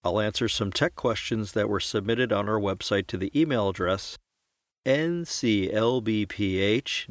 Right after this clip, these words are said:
dot T E C H dot L I B R A R I A N at gmail dot com,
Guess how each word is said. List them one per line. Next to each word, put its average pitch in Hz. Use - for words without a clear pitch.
dot 104
T 175
E 127
C 131
H -
dot 98
L 117
I 107
B 120
R 101
A 110
R 98
I 98
A 92
N 127
at 95
gmail 107
dot 90
com, 117